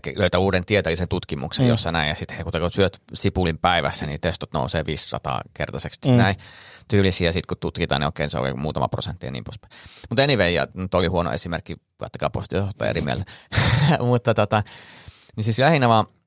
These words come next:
Speaker 1: mietin sitä, että kun syö illalla, niin, niin, niin,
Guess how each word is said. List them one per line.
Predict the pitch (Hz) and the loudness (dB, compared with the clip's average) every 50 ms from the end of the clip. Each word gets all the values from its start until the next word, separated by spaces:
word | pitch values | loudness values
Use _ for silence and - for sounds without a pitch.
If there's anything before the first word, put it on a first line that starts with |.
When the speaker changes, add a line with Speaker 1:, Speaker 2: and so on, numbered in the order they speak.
| _ _ _ _ - | _ _ _ _ -2
Speaker 1:
mietin | 107 113 113 113 107 | 2 4 6 6 6
sitä, | 104 120 - 107 | 4 4 4 4
että | 98 - - 85 - - - | 4 4 2 -2 -4 -4 -4
kun | - 98 98 90 82 | -2 -2 0 0 -4
syö | - - 139 143 123 98 - | -4 0 2 4 4 4 4
illalla, | - 101 87 76 64 - - - - _ _ _ | 4 2 0 0 -2 -2 -4 -6 -8 _ _ _
niin, | - 92 87 87 87 85 85 87 85 - - _ _ | -8 -4 -2 0 0 0 0 0 -2 -4 -6 _ _
niin, | 85 85 82 85 85 82 82 | -10 -6 -4 -4 -4 -4 -4
niin, | 87 87 82 | -4 -4 -6